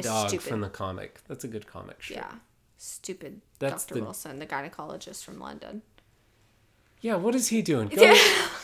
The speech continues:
Speaker 2: go deliver a baby.
Speaker 1: <laughs> That's a, that's obstetricians.
Speaker 2: Whatever.
Speaker 1: Anyway. Well, I'm glad you learned. I really enjoyed doing the research for this episode. It took longer than we expected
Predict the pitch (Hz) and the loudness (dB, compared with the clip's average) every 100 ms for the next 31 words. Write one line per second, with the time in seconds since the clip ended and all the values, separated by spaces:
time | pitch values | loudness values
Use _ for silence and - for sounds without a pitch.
0 | - - - - - - - 226 233 247 | -12 -14 -16 -20 -20 -6 2 2 2 4
1 | 233 190 196 165 160 147 113 98 - - | 4 6 2 2 2 2 0 -4 -6 -8
2 | - 381 - - 277 - - _ _ - | -6 0 2 2 0 -12 -20 _ _ -16
3 | - - 381 359 320 - 285 - 214 220 | -12 -6 2 2 2 -2 -6 -6 -6 -6
4 | 214 269 143 104 90 95 101 - _ _ | -10 -10 -8 -6 -6 -8 -12 -20 _ _
5 | _ _ _ _ _ _ _ - 190 107 | _ _ _ _ _ _ _ -10 -8 -8
6 | - 240 - _ _ _ _ _ - 254 | -10 -12 -18 _ _ _ _ _ -2 0
7 | 262 269 294 - 247 240 240 240 208 190 | 2 -2 -10 -6 -4 2 2 2 -6 -8
8 | - - 233 208 185 160 175 - 104 - | -2 -2 0 -2 -4 -6 -8 -6 -6 -8
9 | - 160 156 65 208 - - - - - | -12 -10 -10 -10 -10 -12 -14 -14 -14 -16
10 | - - - - - 247 - - - 220 | -16 -16 -18 -20 -10 -10 -8 -12 -2 -2
11 | 190 165 - - 151 - - - - - | 0 -4 -8 -10 -12 -14 -14 -12 -12 -16